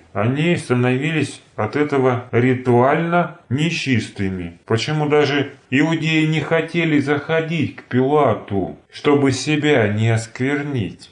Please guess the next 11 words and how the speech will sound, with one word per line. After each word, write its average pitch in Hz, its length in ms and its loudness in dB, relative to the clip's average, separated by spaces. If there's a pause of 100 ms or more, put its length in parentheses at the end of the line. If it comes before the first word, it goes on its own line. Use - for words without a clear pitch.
Праздник 156 540 0
Пасхи 165 400 0
на 135 160 2
носу, 123 340 0
как 156 300 0
мы 123 100 2
можем 117 400 2
прийти 147 440 -2
и 156 40 2
оскверниться? 107 880 -4
Нет. 113 460 -4